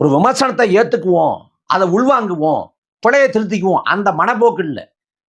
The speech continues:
அரசை விமர்சிச்சாலே குறி வைக்கிறது. சபீர் அகமது பேசுறாரு, சபீர் அகமது இந்த அரசு மீது விமர்சனம் வைக்கிறார். அவர் வச்சதுக்காக வெளிப்படையா, வெளிப்படையா ஆர் எஸ் பாரதியோட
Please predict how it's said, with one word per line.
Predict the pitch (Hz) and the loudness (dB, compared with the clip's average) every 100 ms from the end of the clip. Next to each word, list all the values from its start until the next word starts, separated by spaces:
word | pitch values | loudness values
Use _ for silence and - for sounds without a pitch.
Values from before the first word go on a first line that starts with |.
| _ _ 127 | _ _ 0
அரசை | 185 254 - 233 | 0 0 0 0
விமர்சிச்சாலே | 226 226 220 226 214 | 2 0 -2 -2 -2
குறி | 269 | -2
வைக்கிறது. | 247 185 117 - _ _ _ _ | 0 -4 -6 -14 _ _ _ _
சபீர் | 180 208 226 277 262 | 0 0 2 2 2
அகமது | 226 226 185 | 0 0 0
பேசுறாரு, | 220 175 180 139 _ _ _ _ _ _ _ _ _ _ _ _ | 0 0 -2 -2 _ _ _ _ _ _ _ _ _ _ _ _
சபீர் | 175 226 233 | 0 2 2
அகமது | 190 170 156 - _ _ 180 | 2 0 -2 -6 _ _ 0
இந்த | 180 | 2
அரசு | 190 226 247 | 2 0 0
மீது | 208 226 | 2 2
விமர்சனம் | 214 220 196 | 2 -2 -4
வைக்கிறார். | 156 123 95 _ _ _ _ _ _ _ _ _ _ _ _ _ _ 127 | -4 -6 -8 _ _ _ _ _ _ _ _ _ _ _ _ _ _ 0
அவர் | 196 247 202 | 2 2 0
வச்சதுக்காக | 196 294 254 220 190 180 165 | 0 0 2 2 2 0 0
வெளிப்படையா, | 247 277 269 247 196 - _ _ _ _ _ _ 185 | 0 0 0 0 -2 -4 _ _ _ _ _ _ 0
வெளிப்படையா | 254 - 226 254 202 | 2 2 2 2 4
ஆர் | 202 233 | 2 0
எஸ் | - | 0
பாரதியோட | 202 190 180 | -2 0 -2